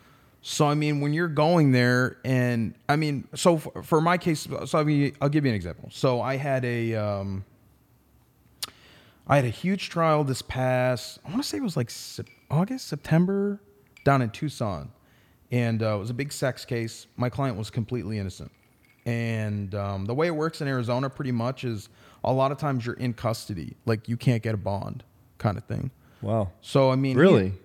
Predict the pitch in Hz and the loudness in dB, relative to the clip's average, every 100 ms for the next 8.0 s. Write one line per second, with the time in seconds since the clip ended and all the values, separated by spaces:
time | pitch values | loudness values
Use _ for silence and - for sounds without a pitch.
0 | - 120 120 120 123 117 - 135 123 127 | -4 0 4 6 4 0 -2 -2 0 2
1 | 139 131 - 147 131 135 147 165 143 165 | 2 2 -2 -2 2 8 10 10 10 8
2 | 160 107 98 - - - 113 120 110 147 | 8 4 0 -8 -20 -2 2 2 2 2
3 | 151 131 117 131 - 151 131 - - _ | 2 2 0 -2 2 4 4 0 -18 _
4 | - 147 196 185 151 127 - 196 185 - | 6 8 8 6 2 0 2 2 2 2
5 | 156 156 120 107 110 104 95 - - _ | 2 2 -2 -2 -2 -2 -4 -12 -20 _
6 | _ _ _ _ - 120 113 - 113 110 | _ _ _ _ 0 2 2 0 0 0
7 | 113 - - _ _ - 131 107 - - | 0 -4 -12 _ _ 2 4 4 2 -8